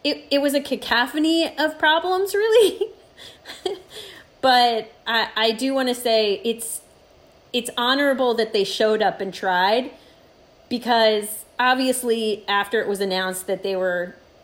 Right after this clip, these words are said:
going away, it felt like the criticism was being piled on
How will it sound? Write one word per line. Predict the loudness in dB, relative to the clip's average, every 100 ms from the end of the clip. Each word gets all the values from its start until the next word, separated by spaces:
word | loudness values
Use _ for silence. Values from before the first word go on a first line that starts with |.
| _ -4
going | 0 0 0
away, | -2 0 0 0 -4
it | -6
felt | 0 2 4
like | 4 2 2 -4 -20 -20 -20 _ -6
the |
criticism | 0 2 2 0 -2 -2
was | -2 -4
being | -4 -4
piled | -4 -2 0 2 0
on | -4 -4 -4 -4